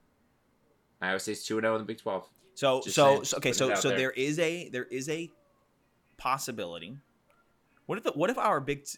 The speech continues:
Speaker 2: what if our Big twelve title game is Iowa State and Oklahoma State?
Speaker 1: I would be just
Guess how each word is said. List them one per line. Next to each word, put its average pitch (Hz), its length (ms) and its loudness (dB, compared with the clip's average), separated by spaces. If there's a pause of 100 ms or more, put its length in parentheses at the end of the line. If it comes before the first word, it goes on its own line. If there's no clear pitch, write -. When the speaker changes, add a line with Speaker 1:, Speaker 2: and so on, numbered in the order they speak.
Speaker 2:
what 135 140 -6
if 170 60 -8
our 190 60 -2
Big 139 180 -10
twelve 131 200 -4
title 107 280 -4
game 98 340 -14
is 95 520 -12 (140)
Iowa 104 300 -2
State 95 420 -8
and 95 100 -14
Oklahoma 90 360 -16
State? 69 260 -18 (960)
Speaker 1:
I 107 600 2
would 101 340 0
be 90 460 -4 (380)
just 107 720 -2